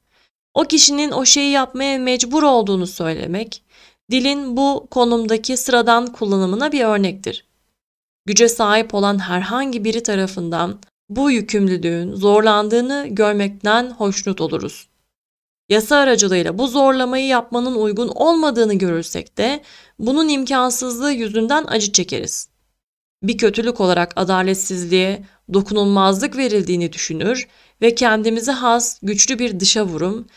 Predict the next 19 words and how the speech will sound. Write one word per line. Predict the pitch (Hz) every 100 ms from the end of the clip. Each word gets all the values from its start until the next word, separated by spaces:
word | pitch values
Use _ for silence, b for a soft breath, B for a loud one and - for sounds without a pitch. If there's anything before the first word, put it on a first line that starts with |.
| b b -
ve | 190 220 226
aleni | 226 240 262 285
bir | 247 254
kınama | 240 226 247 277
ile | 196 160 226 -
suçluyu | 220 202 - 180 208 262 277 -
topa | 220 214 185
tutarak | - 180 180 240 - b b b -
bunun | 240 302
telafisini | 294 240 226 220 214 202 262 311
sağlamaya | - 226 208 208 202 202
çabalarız. | 202 180 175 - - - - _ _ _ _ _ _ _ _
Bu | 311
şekliyle | - 339 330 294 302 294
meşru | 311 262 262 - 294
sınırlama | 285 269 254 254 269 220
düşüncesi | 214 202 175 175 - 220 262 b b b -
adalet | 220 233 240 269 269
kavramını | - 208 190 185 170 156 165